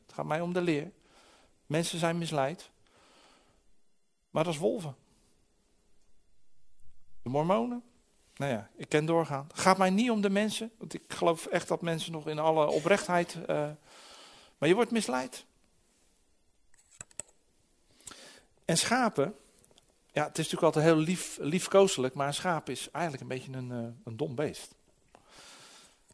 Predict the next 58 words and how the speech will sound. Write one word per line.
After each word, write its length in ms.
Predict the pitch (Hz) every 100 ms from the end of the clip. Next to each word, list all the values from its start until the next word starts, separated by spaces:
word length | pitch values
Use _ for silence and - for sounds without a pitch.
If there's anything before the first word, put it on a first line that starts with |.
| - _ - - -
Eh, 120 | 117
we 120 | 113
kunnen 200 | 113 110
wel 80 | 107
eens 100 | 117
heel 60 |
lief, 180 | 117 113
"Ja, 60 | 107
we 60 | 98
zijn 140 | 98
een 80 | 104
schaapje 420 | - - - 110
van 120 | 104
de 80 | 110
Heer." 220 | 120 104
Ja, 200 | - 160
dat 100 | 170
zijn 260 | - - 98
we 60 | 87
ook. 280 | - - -
Maar 320 | - 110 113 120
we 60 |
zijn 140 | 135 131
ook 100 | 139
wel 160 | 143
een 440 | 123 113 110 - - _ -
beetje 640 | 127 123 123 117 113 104 - _ _ _ _ _
dom 300 | - 156 107 - - - -
af 140 | 110
en 60 | 110
toe. 180 | 113 82 _ _ - - - _
Een 60 | -
schaap, 320 | - 185 165
die 100 | 147
gooi 240 | 151 160 139
je 360 | 127 120 113 -
ergens 260 | 139 123
in 80 | 123
een 80 | 123
wei 260 | 143 147
neer 280 | 131 110 117
en 240 | 143 127 123
dan 100 | 113
gaat 220 | 123 -
hij 80 | 107
grazen. 460 | 127 135 135 101
En 60 | 117
dan 100 | 107
gaat 120 | 95
hij 80 | 98
grazen. 380 | 120 110 95 123
En, 300 | 107 104 101
eh, 260 | 107 107
nou, 200 | 120 87
dan 80 | 98
is 60 | 92
het 100 | 117
op. 280 | 143 -